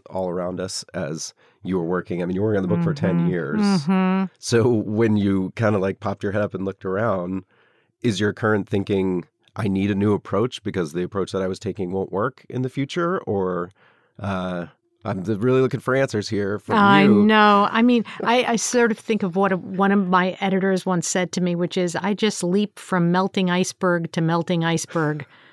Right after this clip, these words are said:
Speaker 2: Uh, you know.
Speaker 1: Particularly apropos in our current
Speaker 2: Yeah,
Speaker 1: age.
Speaker 2: we're
Speaker 1: Yeah.
Speaker 2: all like, you know, the last polar bear out there, uh, in a decimated universe.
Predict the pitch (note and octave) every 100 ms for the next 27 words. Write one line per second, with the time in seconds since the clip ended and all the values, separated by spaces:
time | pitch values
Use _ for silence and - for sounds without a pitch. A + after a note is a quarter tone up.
0 | _ _ _ - F#3 F3 F3 E3+ E3+ F3
1 | F#3+ F3 - A2 G2 F#2+ F#2+ F#2+ F2+ F2+
2 | F2+ - F#2 F#3 G3+ G3 F#3 F3 F3+ F3
3 | F3+ F3+ F3 E3 - - E3+ D#3+ D3+ E3
4 | E3 D#3 D#3 - - - F3 E3 C#3+ D3+
5 | D3 C#3 C#3+ - D3+ C#3 C3+ C3+ C#3+ C3+
6 | C3+ C#3 C3+ _ _ _ - D#3+ D#3 E3
7 | D#3 F3 D#3+ D#3 D#3+ F#3+ G3 E3 D3+